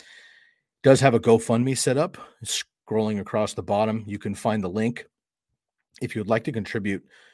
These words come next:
to that, please do. You go to gofundme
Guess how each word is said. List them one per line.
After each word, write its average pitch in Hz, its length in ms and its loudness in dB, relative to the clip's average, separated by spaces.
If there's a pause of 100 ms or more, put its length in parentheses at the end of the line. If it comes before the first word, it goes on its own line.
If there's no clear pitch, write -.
(400)
to 185 180 4
that, 87 280 0 (220)
please 131 280 2
do. 110 220 -2
You 107 140 -6
go 107 80 0
to 104 80 0
gofundme 113 640 0